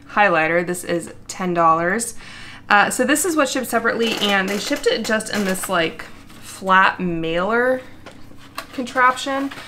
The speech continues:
Uh, so it kinda had these little,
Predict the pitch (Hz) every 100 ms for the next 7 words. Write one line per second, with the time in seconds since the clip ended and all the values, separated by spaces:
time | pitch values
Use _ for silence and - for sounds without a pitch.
0 | - - - 220 202 - - - 226 175
1 | 185 - - - 269 269 240 226 180 202
2 | 202 196 190 202 190 180 170 170